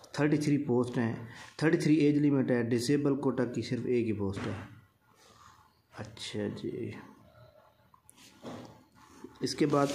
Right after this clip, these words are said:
ये एनटीएस के through job रहेंगी, तो इसके बारे में भी आप आगाह रहेंगे। इसके बाद एनटीएस के through ये international ट्रांसमिशन एंड डिस्पैच company के अंदर जो है, ये है जनाब Director General Legal।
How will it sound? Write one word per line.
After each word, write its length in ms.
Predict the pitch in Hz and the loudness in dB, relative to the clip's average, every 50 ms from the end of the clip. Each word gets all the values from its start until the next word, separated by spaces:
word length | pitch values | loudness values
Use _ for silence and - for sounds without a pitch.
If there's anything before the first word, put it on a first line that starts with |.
| - | 2
ये 160 | 147 147 151 147 | 4 4 4 4
एनटीएस 440 | 147 147 143 160 151 180 170 156 | 4 2 2 2 4 4 2 4
के 80 | - 160 | 2 2
through 220 | 135 127 143 147 | 2 4 2 4
job 300 | 135 135 139 135 131 131 | 4 4 4 2 2 2
रहेंगी, 280 | 135 131 131 127 127 127 127 127 - - - - - - - - - | 2 2 2 2 2 0 -2 -4 -10 -16 -20 -20 -20 -20 -20 -16 -10
तो 60 | - | -6
इसके 240 | - 113 - - 131 | -6 -4 -2 -2 0
बारे 240 | 117 120 117 117 117 | 2 2 2 2 2
में 140 | 117 117 | 2 0
भी 140 | 113 117 113 | 0 2 0
आप 200 | 107 104 104 110 | 0 0 0 -2
आगाह 240 | 110 101 95 98 92 | -2 -2 -2 -2 -2
रहेंगे। 380 | 92 90 87 85 95 92 98 98 - - - - - - - - - - - - | -2 -4 -4 -6 -6 -8 -8 -10 -12 -16 -18 -14 -10 -8 -8 -8 -8 -10 -8 -6
इसके 220 | - 151 - - 165 | -4 -2 0 2 4
बाद 260 | 151 156 156 151 - - | 4 4 4 2 2 0
एनटीएस 320 | 147 160 170 175 175 147 | 0 0 2 2 0 0
के 100 | - 165 | 0 -2
through 340 | 156 160 151 151 147 151 151 - - - - - - - - - - | -2 0 2 2 2 2 0 -2 -4 -8 -10 -14 -16 -20 -20 -14 -6
ये 360 | 127 135 139 143 143 143 147 151 | -2 2 4 4 4 4 2 0
international 1120 | 143 147 147 147 147 - - - - - - - - 135 127 123 135 139 135 - 143 147 | 0 0 0 0 -2 -4 -8 -14 -18 -20 -16 -10 -6 -2 0 0 0 0 -2 -2 -2 -2
ट्रांसमिशन 500 | 143 147 143 135 135 131 139 139 120 151 | 0 0 0 0 0 -2 -4 -4 -2 -2
एंड 120 | 135 131 123 | 0 0 0
डिस्पैच 360 | 123 117 - - 127 127 127 127 - | -2 -2 -2 0 0 0 0 -2 -2
company 360 | 127 127 123 127 131 131 123 | -2 -2 -2 -2 -4 -2 -2
के 60 | 123 | -2
अंदर 200 | 120 120 117 123 | -2 -2 -2 -2
जो 140 | 120 120 120 | -2 -2 -2
है, 280 | 117 113 117 117 117 - - - - - _ _ _ - | -2 -2 -4 -6 -10 -14 -18 -20 -20 -20 _ _ _ -6
ये 100 | 123 131 | -4 -2
है 200 | 127 131 131 123 | 0 2 0 2
जनाब 300 | 127 123 123 120 120 117 117 | 0 0 0 0 0 0 2
Director 340 | 123 131 139 - - 160 | 2 2 2 0 0 0
General 380 | 156 143 139 131 131 131 131 127 | 0 0 0 0 2 2 2 2
Legal। 560 | 127 117 110 123 123 117 123 107 95 90 87 | 2 2 2 2 2 2 0 0 0 -2 -6